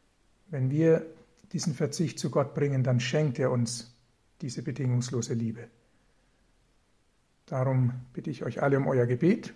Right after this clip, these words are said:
für mich und für uns Priester, für alle Priester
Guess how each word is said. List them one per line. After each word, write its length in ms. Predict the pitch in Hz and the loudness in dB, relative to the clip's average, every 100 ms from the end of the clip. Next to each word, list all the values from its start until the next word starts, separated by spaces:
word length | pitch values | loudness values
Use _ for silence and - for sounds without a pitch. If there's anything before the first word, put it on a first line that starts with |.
| _ | _
für 180 | - 143 | -12 -4
mich 280 | 139 175 - | -2 -2 -2
und 100 | 143 | -6
für 260 | - 135 - - _ _ | -4 -4 -4 -12 _ _
uns 280 | - 156 - | -2 -2 -2
Priester, 520 | - 170 - 185 196 | 0 0 2 4 4
für 240 | 196 151 156 | 2 -2 0
alle 200 | 156 156 | 2 0
Priester 520 | - 147 - 147 | 0 -4 0 0